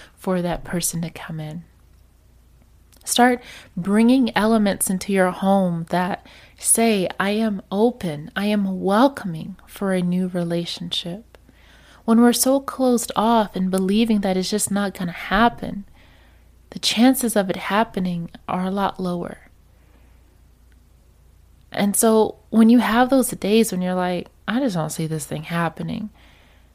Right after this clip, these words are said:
but you just still keep pretending as if you do have that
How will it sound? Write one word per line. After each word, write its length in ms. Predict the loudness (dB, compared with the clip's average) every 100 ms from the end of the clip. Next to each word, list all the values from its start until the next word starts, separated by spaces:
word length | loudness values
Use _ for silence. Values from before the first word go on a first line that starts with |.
| _
but 100 | -2
you 120 | -2
just 240 | 0 -2 -2
still 560 | -4 -2 4 4 4 -2
keep 360 | -2 -2 -2
pretending 800 | -10 -14 -10 -6 0 2 2 0
as 220 | -2 -2 -2
if 380 | -4 -6 -16 _ -20 -20 -20 -20 -20 -20 -20 _
you 160 | -6
do 360 | -2 -2 -2 -4 -10 _ _
have 280 | -4 -2 0
that 260 | -2 -4